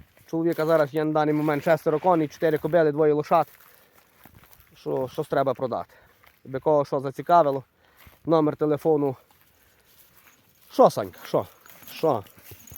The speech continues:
Що, мала? Що? Номер телефону, е, назвали на відео. За ту гніду кобилу ціна тисячу двіста, торг присутній. А за цих трьох, ко-, ко-, кому котра яка сподобається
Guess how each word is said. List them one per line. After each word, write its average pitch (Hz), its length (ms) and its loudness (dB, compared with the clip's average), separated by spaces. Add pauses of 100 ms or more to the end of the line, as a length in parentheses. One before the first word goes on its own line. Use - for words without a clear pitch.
(340)
Що, 143 140 -2
мала? 87 180 -6 (360)
Що? 120 280 -6 (680)
Номер 151 260 4
телефону, 160 800 4
е, 139 520 2
назвали 160 560 4 (120)
на 151 120 0
відео. 170 420 6 (760)
За 160 180 0
ту 185 220 6
гніду 165 360 4
кобилу 156 420 4
ціна 165 260 2
тисячу 160 300 -4
двіста, 170 420 2 (180)
торг 160 200 2
присутній. 165 580 0 (580)
А 147 260 4
за 151 160 2
цих 185 260 2
трьох, 175 400 6
ко-, 170 200 2
ко-, 170 120 -4 (120)
кому 175 300 4
котра 170 320 4
яка 160 240 2
сподобається 165 680 4